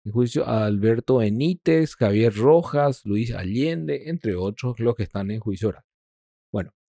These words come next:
el juez de garantías de delito económico, Humberto Tazú, fue el que elevó a juicio oral este caso. Y después de, de, de un tiempo, eh, bueno,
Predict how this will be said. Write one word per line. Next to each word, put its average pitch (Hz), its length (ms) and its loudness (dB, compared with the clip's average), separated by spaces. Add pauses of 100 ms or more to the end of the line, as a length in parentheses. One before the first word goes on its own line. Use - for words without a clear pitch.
(200)
el 120 240 4
juez 143 720 4
de 110 560 2
garantías 104 580 2
de 135 80 4
delito 107 380 2
económico, 131 580 2
Humberto 110 500 0
Tazú, 151 480 -2
fue 117 100 6
el 110 120 2
que 139 160 2
elevó 131 500 2
a 170 80 0
juicio 113 320 0
oral 90 220 -2
este 120 180 0
caso. - 400 -10 (680)
Y 117 120 2
después 131 320 2
de, 117 400 4
de, 95 500 -6
de - 320 -14 (380)
un 117 160 0
tiempo, 131 520 0 (200)
eh, - 280 -20 (240)
bueno, 101 280 -6